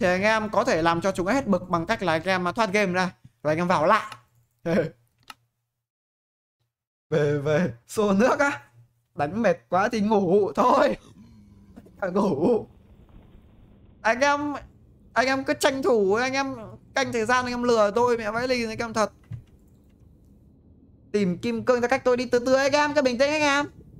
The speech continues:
Còn cái giường. <laughs> Không phải ngủ, tầm này không mệt đấy ạ, không mệt. Hình như là Piglin nó vẫn bực tôi sao ấy. Phát ra rồi mà Piglin nó vẫn bực tôi mà kệ bố bọn nó đi anh ạ.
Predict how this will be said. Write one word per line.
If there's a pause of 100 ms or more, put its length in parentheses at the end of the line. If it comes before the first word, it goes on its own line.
(120)
Còn
cái
giường.
<laughs> (3000)
Không
phải
ngủ, (200)
tầm
này
không
mệt
đấy
ạ,
không
mệt. (1300)
Hình
như
là
Piglin
nó
vẫn
bực
tôi
sao
ấy. (260)
Phát
ra
rồi
mà
Piglin
nó
vẫn
bực
tôi
mà
kệ
bố
bọn
nó
đi
anh
ạ.